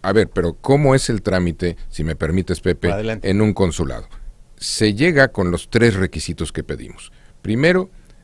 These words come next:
Speaker 1: acta de nacimiento, identificación oficial con fotografía, que puede ser el pasaporte o la matrícula consular, por ejemplo,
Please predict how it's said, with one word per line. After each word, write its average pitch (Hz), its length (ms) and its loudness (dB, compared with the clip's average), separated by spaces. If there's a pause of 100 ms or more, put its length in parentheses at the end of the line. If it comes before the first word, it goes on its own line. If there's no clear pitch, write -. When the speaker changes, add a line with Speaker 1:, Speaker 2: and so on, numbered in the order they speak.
Speaker 1:
acta 117 320 2
de 90 80 0
nacimiento, 123 640 -2 (640)
identificación 117 960 2
oficial 101 380 -2
con 95 280 -2
fotografía, 117 560 0
que 135 100 -6
puede 87 200 -4
ser 87 140 -2
el 82 100 -4
pasaporte 101 640 0
o 87 40 0
la 80 100 -4
matrícula 76 460 -6
consular, 80 440 -6
por 95 160 -4
ejemplo, 131 420 -4